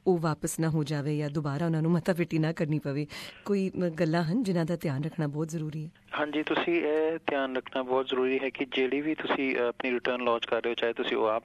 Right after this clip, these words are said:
Speaker 2: ਕਰ ਰਹੇ ਹੋ, ਚਾਹੇ ਆਪਣੇ ਏਜੰਟ ਦੇ through ਕਰ ਰਹੇ ਹੋ, ਪਰ ਤੁਸੀਂ ਉਹਦੇ ਵਿੱਚ ਆਪਣੀ ਉਹ ਸਾਰੀ ਇਨਕਮ ਇਨਕਲੂਡ ਕਰਨੀ ਹੈ। ਜਿਵੇਂ ਤੁਸੀਂ ਦੋ ਜੌਬ ਕਰਦੇ ਨੇ ਕਈ ਲੋਕੀ,
Speaker 1: ਹਮ।
Speaker 2: ਦੋ ਜਾਂ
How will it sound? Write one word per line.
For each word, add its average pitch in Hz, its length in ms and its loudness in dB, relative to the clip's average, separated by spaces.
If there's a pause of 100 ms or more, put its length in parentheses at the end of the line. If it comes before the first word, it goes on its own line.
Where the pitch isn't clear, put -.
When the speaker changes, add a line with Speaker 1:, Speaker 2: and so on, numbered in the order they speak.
Speaker 2:
ਕਰ 120 140 0
ਰਹੇ 120 120 0
ਹੋ, 120 40 0
ਚਾਹੇ 117 200 -2
ਆਪਣੇ 117 220 -6
ਏਜੰਟ 127 360 -2
ਦੇ 135 60 -2
through 131 220 0
ਕਰ 113 200 -2
ਰਹੇ 113 120 0
ਹੋ, 185 120 -2 (500)
ਪਰ 147 80 4
ਤੁਸੀਂ 165 420 0
ਉਹਦੇ 143 240 2
ਵਿੱਚ 147 320 -2
ਆਪਣੀ 147 320 -4
ਉਹ 147 80 0 (120)
ਸਾਰੀ 143 260 0
ਇਨਕਮ 135 280 -4
ਇਨਕਲੂਡ 123 380 -2
ਕਰਨੀ 117 400 -4
ਹੈ। 175 180 -2 (480)
ਜਿਵੇਂ 123 160 -2
ਤੁਸੀਂ 123 280 -2
ਦੋ 131 260 2
ਜੌਬ 117 220 2 (100)
ਕਰਦੇ 110 240 -2
ਨੇ 107 120 -8
ਕਈ 110 160 -2
ਲੋਕੀ, 110 320 -4
Speaker 1:
ਹਮ। 180 140 2
Speaker 2:
ਦੋ 117 180 0
ਜਾਂ 117 80 -2